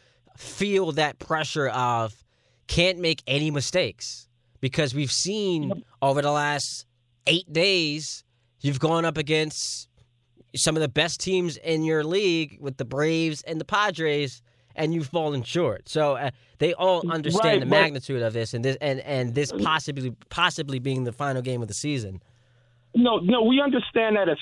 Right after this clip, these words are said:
Speaker 2: fans, Ty. But where me and you differ is that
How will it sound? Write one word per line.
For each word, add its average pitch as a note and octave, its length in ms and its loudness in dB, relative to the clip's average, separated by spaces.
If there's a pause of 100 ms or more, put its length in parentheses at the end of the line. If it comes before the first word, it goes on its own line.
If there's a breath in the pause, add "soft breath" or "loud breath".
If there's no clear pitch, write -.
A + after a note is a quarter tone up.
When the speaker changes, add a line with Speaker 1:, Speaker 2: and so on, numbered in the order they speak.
(120)
Speaker 2:
fans, G3+ 340 2 (120)
Ty. C#3+ 400 0
But F3 200 2
where F#3+ 160 6
me F#3+ 260 4
and G3 100 4
you F3+ 100 6
differ D3 600 0 (100)
is D#3 160 2 (140)
that D3 320 2